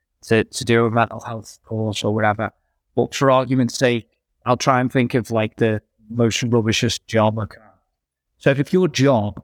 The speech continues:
was to be a full-time, like what we used to have, people used to have to do in Afghan, like burning the,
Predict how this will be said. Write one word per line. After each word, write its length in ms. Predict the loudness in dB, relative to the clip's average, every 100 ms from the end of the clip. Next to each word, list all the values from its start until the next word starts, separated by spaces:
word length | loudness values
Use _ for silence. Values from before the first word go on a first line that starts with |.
| -6
was 340 | -2 -2 -4
to 120 | -2
be 420 | 0 2 2 -2 -2
a 580 | 0 2 0 -2 -4 -6 -16 _ _ _ _ _ _
full-time, 1300 | -2 0 2 -2 0 0 0 0 0 0 0 -2 _ _ _
like 360 | 0 0 0 -8
what 300 | -4 0 0
we 160 | 0 -2
used 220 | -2 0
to 60 | 0
have, 260 | -2 _ -2
people 280 | -2 0
used 160 | -2 0
to 60 | -2
have 100 | -2
to 60 |
do 140 | -2 0
in 60 |
Afghan, 520 | 0 -4 -2 -2 -2 -6 _ _ -2
like 300 | -2 -2 _ _ _ _
burning 680 | 2 2 2 2 2 0 -2 -2
the, 440 | 0 2 2 -2